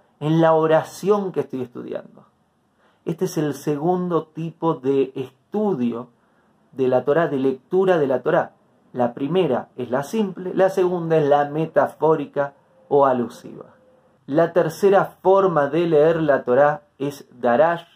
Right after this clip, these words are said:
Esta D es la tercera letra de Pardés y habla de la lectura interpretativa. De aquí deriva la palabra midrash,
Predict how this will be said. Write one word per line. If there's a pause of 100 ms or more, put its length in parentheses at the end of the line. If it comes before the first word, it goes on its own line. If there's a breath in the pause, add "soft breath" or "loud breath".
(720)
Esta
D
es
la
tercera
letra
de
Pardés (840)
y
habla (760)
de
la
lectura (240)
interpretativa. (640)
De
aquí
deriva
la
palabra
midrash,